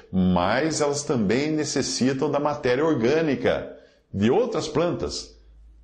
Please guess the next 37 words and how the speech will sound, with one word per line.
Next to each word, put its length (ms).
que 160
precisam 480
morrer 680
para 140
formar 380
essa 160
cadeia. 560
Eu 100
acredito 420
até 220
que 100
a 80
vida 540
feliz 720
do 100
ser 240
humano 400
no 140
Jardim 340
do 160
Éden 360
estava, 640
estaria 360
sujeita 480
à 40
morte 380
física, 720
a 100
menos 540
que 120
ele 160
se 100
alimentasse 640
da 120
árvore 260
da 160
vida 520